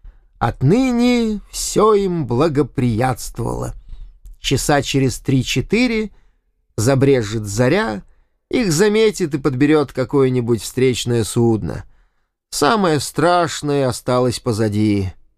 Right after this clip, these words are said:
Они возвращались к жизни. Самое важное достигнуто. Им удалось продержаться на воде до прекращения бури.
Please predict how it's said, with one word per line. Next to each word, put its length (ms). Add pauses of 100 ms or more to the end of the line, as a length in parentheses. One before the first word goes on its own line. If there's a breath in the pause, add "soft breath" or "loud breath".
(120)
Они 440
возвращались 920
к 60
жизни. 720 (460)
Самое 640
важное 760
достигнуто. 1120 (580)
Им 200
удалось 420
продержаться 720
на 140
воде 340
до 140
прекращения 840
бури. 500